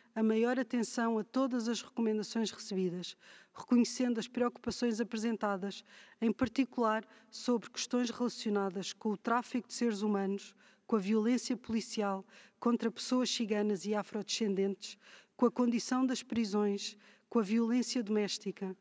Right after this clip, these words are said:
com o racismo e a discriminação racial, com a integração de migrantes e com a crise da habitação. Reafirmamos a nossa preocupação e empenho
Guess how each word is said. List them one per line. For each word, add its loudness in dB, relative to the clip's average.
com 2
o 4
racismo 0
e -2
a 2
discriminação 0
racial, -4
com 4
a 6
integração 0
de 0
migrantes -2
e 6
com 4
a 2
crise 0
da -2
habitação. -2
Reafirmamos 4
a 4
nossa -2
preocupação -2
e 2
empenho 0